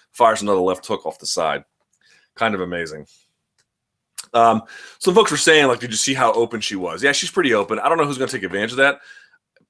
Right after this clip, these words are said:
People are mentioning Holm, but Holm uses her kicks a lot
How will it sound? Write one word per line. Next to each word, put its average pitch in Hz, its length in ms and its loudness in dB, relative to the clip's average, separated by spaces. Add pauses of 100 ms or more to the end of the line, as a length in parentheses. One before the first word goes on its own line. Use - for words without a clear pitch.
(220)
People 139 200 -2
are 127 60 0
mentioning 131 280 -2
Holm, 127 280 0
but - 140 -2
Holm 208 320 -2
uses 143 260 -4
her 107 140 -6
kicks - 380 -4
a 113 40 0
lot 85 460 -2